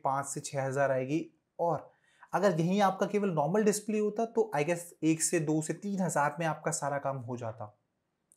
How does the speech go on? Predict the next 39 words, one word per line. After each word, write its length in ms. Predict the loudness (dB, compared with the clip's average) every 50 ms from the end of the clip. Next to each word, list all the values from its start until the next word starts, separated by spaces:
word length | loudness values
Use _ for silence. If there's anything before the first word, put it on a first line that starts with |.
| _ _ _ _ -20 -20 _ _ -6
है 80 | -4 -2
नहीं 140 | 0 0 0
हैसल 220 | 0 -2 -2 -4
काफ़ी 260 | -4 -4 -6 -6 -8
बड़ी, 180 | -8 -8 -8 -8 -10 -16 -20 _ _ _ _ _ _ -20 _ _ _ 2
तभी 180 | 2 2 4
बोल 260 | 4 4 2 2 2 0
रहा 100 | 0 0
हूँ 100 | 2 4
गाइस, 200 | 4 4 4 2 -2 -12 _ _
बिल्कुल 360 | -4 -4 -4 0 2 2 2 2
भी 160 | 4 2 2
टच 260 | 4 2 2 0 0 0
मत 240 | 2 2 2 2 0
लेना 280 | -2 0 0 0 0 -2
until 200 | -2 -4 -2 0
unless 280 | 2 2 2 0 -2 -8 _ 6
आप 300 | 6 6 6 6 2 -8 -18 _ _ _ -20 -20 -20 _ 4
ग्राफिक 380 | 8 10 10 10 10 8 6 6
डिजाइनर 540 | 6 6 6 6 6 6 6 6 6 6 6
हो, 360 | 4 4 2 2 0 -6 -12 _ -10
स्टाइलस 540 | -8 4 8 10 12 12 12 12 12 12 10
से 80 | 6 6
काम 240 | 8 8 6 6 6
करते 280 | 6 6 6 4 0
हो, 60 | -4 -2
ठीक 160 | -2 -2 0
है, 80 | 0 0
तब 240 | 2 0 -2 0 0
तक 140 | -2 0 2 0
आपके 300 | 0 0 0 0 0 0
लिए 140 | 2 0 2
टच 160 | 2 0 0
स्क्रीन 320 | 0 -2 -4 -4 -4 -4 -4
नहीं 260 | -4 -4 -4 -2 0
बना 200 | 0 0 0 -2
हुआ 240 | -4 -4 -6 -6 -6
है। 160 | -8 -10 -14 -18 -20 _ _ _ _ _ _ _ _ _ _ _ _ 4
अगला 220 | 8 10 10 10